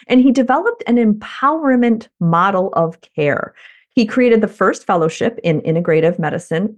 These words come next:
un-, for the underserved in t-, two thousand five,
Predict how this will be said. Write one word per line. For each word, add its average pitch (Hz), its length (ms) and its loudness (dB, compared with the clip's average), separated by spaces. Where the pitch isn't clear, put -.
un-, 190 340 -2
for 254 180 4
the 254 80 2
underserved 160 680 -2
in 170 180 -2
t-, - 100 -18
two 254 160 0
thousand 170 340 -2
five, 139 380 -2